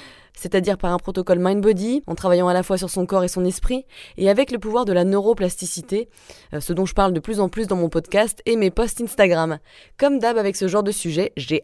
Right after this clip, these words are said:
adoré cet épisode et j'espère sincèrement que ça vous ouvrira des portes. Cet épisode est divisé en deux, la suite la semaine prochaine. Bonne écoute !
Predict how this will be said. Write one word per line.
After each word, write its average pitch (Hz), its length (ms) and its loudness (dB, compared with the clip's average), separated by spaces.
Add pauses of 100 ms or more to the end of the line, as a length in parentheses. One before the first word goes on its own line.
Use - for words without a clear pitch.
adoré 220 540 4
cet 170 240 -4
épisode 190 560 2
et 190 100 -2
j'espère 190 340 -2
sincèrement 208 520 -2
que 202 80 -8
ça 180 160 2
vous 165 120 -4
ouvrira 180 320 -2
des 160 120 -4
portes. - 480 -10 (560)
Cet 247 240 -6
épisode 247 320 0
est 208 80 0
divisé 180 320 -2
en 170 100 2
deux, 185 220 -2 (140)
la 156 160 -2
suite - 220 -8
la 190 60 -2
semaine 170 220 -4
prochaine. 202 680 -2
Bonne 254 200 2
écoute ! - 600 -6